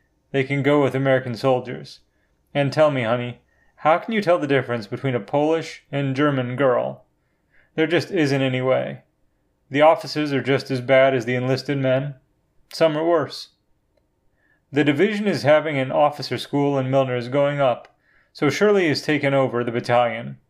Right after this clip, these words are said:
Now things will really happen. I can see already about four or five changes, such as radio and the officers' mess, et cetera. I really think I have a nice mess. The table sits fifteen officers, and we had white tablecloths and napkins.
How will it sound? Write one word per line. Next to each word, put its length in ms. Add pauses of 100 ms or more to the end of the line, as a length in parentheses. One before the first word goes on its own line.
(400)
Now 220
things 260
will 140
really 280
happen. 440 (720)
I 80
can 180
see 240
already 400
about 300
four 240
or 60
five 320
changes, 600 (260)
such 200
as 140
radio 600
and 120
the 60
officers' 500
mess, 420
et 120
cetera. 460 (1080)
I 40
really 260
think 240
I 80
have 100
a 60
nice 260
mess. 560 (640)
The 80
table 300
sits 240
fifteen 340
officers, 560
and 160
we 120
had 540
white 320
tablecloths 720
and 160
napkins. 680